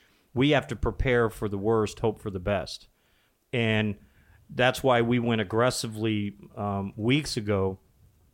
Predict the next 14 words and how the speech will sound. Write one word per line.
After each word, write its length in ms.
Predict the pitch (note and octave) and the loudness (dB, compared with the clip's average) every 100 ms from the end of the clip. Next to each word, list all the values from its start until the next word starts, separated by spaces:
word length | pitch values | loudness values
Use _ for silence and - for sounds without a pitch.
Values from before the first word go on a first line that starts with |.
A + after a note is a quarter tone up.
| _ - - | _ -16 -4
in 300 | C#3 A#2 G2+ | 0 0 2
doing 280 | C3 C#3 A#2+ | 2 2 0
things 420 | C3+ B2 A#2 - | -2 -2 -2 -2
that 180 | A#2 B2 | -2 2
no 140 | B2+ | 2
one 160 | B2+ A2+ | 2 2
else 240 | A2 - | 0 -2
was 160 | G#2+ - | -6 -2
doing 320 | B2 A#2 G#2 | 0 0 -2
prior 360 | - B2 B2+ | 0 0 0
to 220 | G2 - E2 | -2 -8 -10
it. 160 | - - _ _ _ - | -12 -20 _ _ _ -2
And, 500 | B2 A2+ A2 G#2+ G2+ - _ _ _ | 2 2 2 0 -4 -10 _ _ _
um, 340 | G#2+ G#2+ G#2 | -2 0 -2